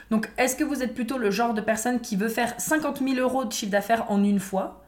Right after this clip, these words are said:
Ou est-ce que vous êtes plutôt le genre de personne qui va se dire, « Ok, bon, bah, cinquante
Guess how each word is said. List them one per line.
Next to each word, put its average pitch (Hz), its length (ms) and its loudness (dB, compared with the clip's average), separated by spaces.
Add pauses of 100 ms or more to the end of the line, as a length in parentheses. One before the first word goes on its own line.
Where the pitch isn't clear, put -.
(480)
Ou 233 120 4
est-ce 254 120 2
que 294 80 -4
vous 240 180 -2
êtes 220 140 0
plutôt 226 260 -2
le 262 120 -2
genre 214 200 4
de 202 60 0
personne 196 380 0
qui 226 100 -4
va 208 80 2
se 196 60 0
dire, « 220 180 0
Ok, 214 180 0
bon, 190 120 2
bah, 175 140 -2
cinquante 233 520 0